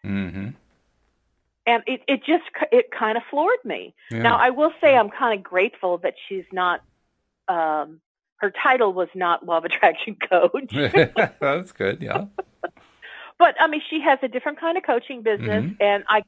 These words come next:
Speaker 2: I feel pretty certain that she's really solid in that business, what she's doing the coaching for.
Speaker 1: Well, good.
Speaker 2: Um, but on a personal level, where she's like, "Oh, yeah, I totally know Law of Attraction. I've been following it for years. I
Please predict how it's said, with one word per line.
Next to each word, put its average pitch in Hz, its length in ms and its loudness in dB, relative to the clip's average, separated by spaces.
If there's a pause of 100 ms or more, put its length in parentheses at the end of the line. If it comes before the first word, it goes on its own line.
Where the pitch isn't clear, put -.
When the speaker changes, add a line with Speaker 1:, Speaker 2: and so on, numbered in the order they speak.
(340)
Speaker 2:
I 359 180 2
feel 349 160 6
pretty 247 420 -4
certain 180 300 -2
that 165 180 -4
she's 214 160 -10
really 226 280 -2 (100)
solid 185 480 4
in 170 240 -8
that 175 220 4 (120)
business, 170 460 -6
what 160 180 -6
she's 151 280 -14
doing 156 180 -6
the 147 80 -12
coaching 165 500 -8
for. - 320 -6
Speaker 1:
Well, 180 120 -6
good. - 220 -6 (180)
Speaker 2:
Um, 180 340 4 (560)
but 214 380 4
on 208 240 4
a 175 140 0
personal 311 540 0
level, 156 400 2
where 175 160 0 (160)
she's 190 360 -6
like, 170 160 0
"Oh, 359 120 4
yeah, 190 160 4
I 170 120 4
totally 175 320 -6
know 165 140 -2
Law 156 180 -2
of 156 60 -4
Attraction. 175 460 -2
I've 151 100 -2
been 147 140 -10
following 160 300 0
it 151 140 -12
for 160 80 -14
years. 170 360 -4
I 131 60 -8